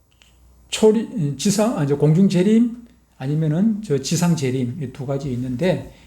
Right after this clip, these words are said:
이때에, 이때에 에, 우리가 이제 부활을 하게 되는데, 부활을 하게 되는데, 에,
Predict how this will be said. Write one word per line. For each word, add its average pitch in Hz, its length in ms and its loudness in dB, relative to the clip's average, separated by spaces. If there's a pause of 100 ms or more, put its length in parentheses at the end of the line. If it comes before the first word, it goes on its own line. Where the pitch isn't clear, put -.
이때에, 175 800 2 (280)
이때에 208 800 2 (320)
에, 131 560 -6 (180)
우리가 143 180 -6
이제 127 180 -2 (180)
부활을 147 580 2
하게 151 260 -2
되는데, 131 680 -2 (560)
부활을 175 280 -2
하게 165 120 0
되는데, 165 540 0 (560)
에, 143 140 -6